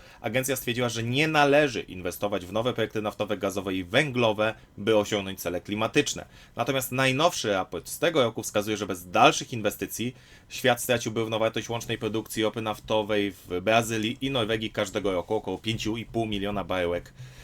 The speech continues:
co miałoby konsekwencje dla rynków i bezpieczeństwa energetycznego państw na całym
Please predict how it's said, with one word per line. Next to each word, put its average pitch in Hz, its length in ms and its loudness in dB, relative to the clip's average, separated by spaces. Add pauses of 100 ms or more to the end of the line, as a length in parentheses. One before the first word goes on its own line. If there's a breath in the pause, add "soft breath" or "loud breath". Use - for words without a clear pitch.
(300 loud breath)
co 113 200 2
miałoby 107 300 2
konsekwencje 104 580 -4
dla 104 260 8
rynków 123 380 0
i 135 160 0
bezpieczeństwa 101 640 -2
energetycznego 92 680 -6
państw - 560 -10
na 107 280 -2
całym 90 540 0